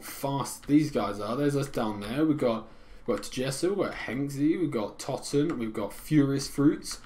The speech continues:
So yeah, you can see the numbers on ours are much, much higher. Obviously, the more competitive, um, what can I say, more competitive server. But yeah,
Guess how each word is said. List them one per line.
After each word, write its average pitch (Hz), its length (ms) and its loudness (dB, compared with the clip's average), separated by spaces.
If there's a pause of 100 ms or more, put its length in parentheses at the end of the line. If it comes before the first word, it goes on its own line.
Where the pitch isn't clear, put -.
So 170 140 4
yeah, 208 180 6
you 170 80 4
can 202 80 0
see 208 120 0
the 165 100 6
numbers 170 280 4
on 147 120 8
ours 107 420 4
are 117 300 -2
much, 143 340 2
much 123 200 -4
higher. 135 200 4
Obviously, 135 380 0
the 120 80 0
more 117 180 0
competitive, 113 760 -2 (500)
um, 107 420 -2 (720)
what 107 160 -8
can 107 120 -6
I - 20 -8
say, 147 160 -2
more 123 200 0
competitive 123 540 -2
server. 151 300 4
But 120 160 -4
yeah, 165 300 2